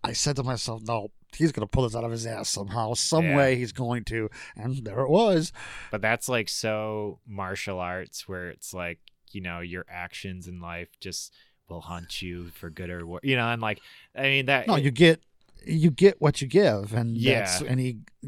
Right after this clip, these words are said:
Speaker 1: he gave
Speaker 2: And
Speaker 1: good
Speaker 2: that's,
Speaker 1: there. He
Speaker 2: and
Speaker 1: said,
Speaker 2: I think that's what's cool about this, where, and I, I'm sure this isn't the first show that ever done this, bringing back a, you know,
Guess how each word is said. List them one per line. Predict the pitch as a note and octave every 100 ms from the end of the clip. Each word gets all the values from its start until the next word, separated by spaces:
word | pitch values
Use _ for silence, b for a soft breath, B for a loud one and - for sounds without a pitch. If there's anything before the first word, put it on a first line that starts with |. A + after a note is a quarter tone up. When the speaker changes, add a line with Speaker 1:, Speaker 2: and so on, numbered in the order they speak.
| C3 _ -
Speaker 1:
he | C3+ B2+
gave | A#2 C#3 C3+
Speaker 2:
And |
Speaker 1:
good | D#3 D3 F3
Speaker 2:
that's, |
Speaker 1:
there. | A#2 A#2
He | C3+
Speaker 2:
and | C#3+
Speaker 1:
said, | D3 C3 B2+
Speaker 2:
I | C3+
think | E3+ D#3+
that's | D#3+ C#3+
what's | C3+ -
cool | - E3 C3
about | G2 F#2+ F2
this, | G2+ F#2+ - -
where, | A2+ A2 G#2+ G#2 - _ _ _ _ _
and | C#3 C3
I, | - _ _ _ _
I'm | C#3 D3
sure | - D#3
this | B2 G#2+ A2
isn't | G2 F2 D#2
the | E2+
first | - F2 G2
show | - F2+ F2
that | F2+
ever | F2 F2+
done | E2+ F#2 F#2
this, | F2 -
bringing | F2 F#2 F#2 E2+
back | F2 F2+ -
a, | F#2 F2 F2 - _ _ _ _ _
you | C3+ G2+
know, | F2+ F2